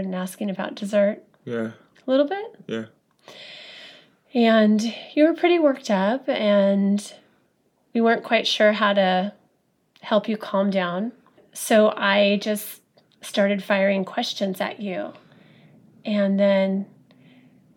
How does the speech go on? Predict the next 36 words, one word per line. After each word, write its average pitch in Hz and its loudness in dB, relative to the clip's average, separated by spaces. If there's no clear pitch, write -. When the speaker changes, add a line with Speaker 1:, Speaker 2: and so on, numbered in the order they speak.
Speaker 1:
I 233 -4
don't 240 0
know 302 8
if 302 2
you 320 0
remember 269 4
this 226 0
from 208 2
growing 208 2
up, 220 -4
but 214 -4
before 214 0
we 190 -2
told 285 -2
you 226 0
about 185 -6
Prader-Willi 180 -2
syndrome, 185 -4
we 214 2
would 226 2
always 208 4
say 185 -2
that 190 -2
your 196 -4
brain 185 -2
and 208 -6
body 180 -6
are 180 -6
different. 202 -10
Do 214 -8
you 202 -2
remember 196 0
us 208 0
telling 185 -4
you 104 -10
that? - -12